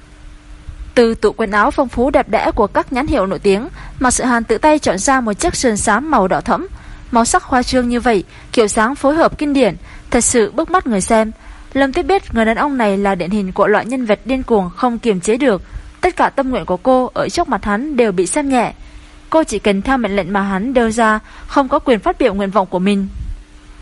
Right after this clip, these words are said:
Do đó, Lâm Tuyết ngoan ngoãn nhận lấy bộ sườn xám, cô chậm rãi đến sau bình phong thay y phục. Cũng tạm ổn. Mạc Sự Hàn đồng ý đặt một tấm bình phong trong phòng để cô dùng khi thay quần áo. Lâm Tuyết đâu biết,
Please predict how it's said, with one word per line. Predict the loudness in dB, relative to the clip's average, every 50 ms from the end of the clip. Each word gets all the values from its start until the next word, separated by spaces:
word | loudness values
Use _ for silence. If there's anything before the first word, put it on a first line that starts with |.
| -18 -16 -12 -4
Do | 0 2 2
đó, | 4 4 4 4 2 0 -2 -8 -16 -18 -4 0
Lâm | 0 0 2
Tuyết | 0 -4 -2 0
ngoan | 0 0 2 2
ngoãn | 0 0 0 0 -2
nhận | -2 0
lấy | 0 0 0 0 0
bộ | 0 0 -2
sườn | 0 -2 -2 -2
xám, | 0 0 2 0 0 0 -4 -10 -14 -18 -18 -4 0
cô | 0 0
chậm | 2 0 -2 -2
rãi | 0 0 0 0 0
đến | 0 -2 -2 -2
sau | 0 0 0 2
bình | 0 -2 -2
phong | 0 0 0 0 -2 -6 -4
thay | -4 -2
y | -2 -2 -2
phục. | 0 0 0 -2 -2 -6 -16 -20 -20 -20 -20 -20 -20 -20 -20 -20 -20 -16 -14 -12 -12 -12 -10 -2
Cũng | -2 -2 -2 -2 -2
tạm | 0 0 0 2
ổn. | 2 0 0 0 -2 -6 -10 -12 -12 -12 -16 -20 -20 -20 -18 -10 -4
Mạc | -2 -2 0
Sự | 0 0
Hàn | 2 2 2 2 0
đồng | 0 0 0
ý | -2 -2 0
đặt | 2 2 0 2
một | 0 -4 -2 0
tấm | -2 -2 0 0
bình | -2 -2 0
phong | 0 0 0 0
trong | -2 -2 -2 0
phòng | 2 2 2 2 -2 -8 -12 -14 -2 0
để | 0 2
cô | 4 4 2 2
dùng | 2 0 -2 -2
khi | -2 -4 -4
thay | 0 0 0 0
quần | 0 -2 0 0
áo. | 2 2 2 2 0 -4 -10 -14 -14 -14 -14 -12 -12 -12 -6
Lâm | 0 0 0 2 2
Tuyết | -2 -2 2
đâu | 2 2 2
biết, | 2 2 0 -2